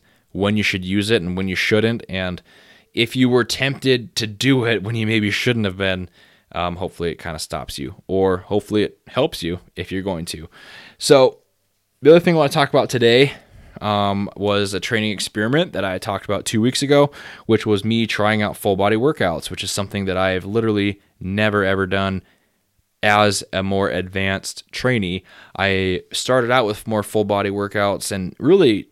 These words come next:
an upper lower split from the beginning, um, just based on my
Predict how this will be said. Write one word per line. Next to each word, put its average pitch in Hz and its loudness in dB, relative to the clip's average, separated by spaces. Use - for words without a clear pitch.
an 101 -4
upper 101 -6
lower 104 0
split - -6
from 98 -6
the 95 -8
beginning, 101 -4
um, 92 -2
just - -4
based 98 -2
on 90 -2
my 90 -2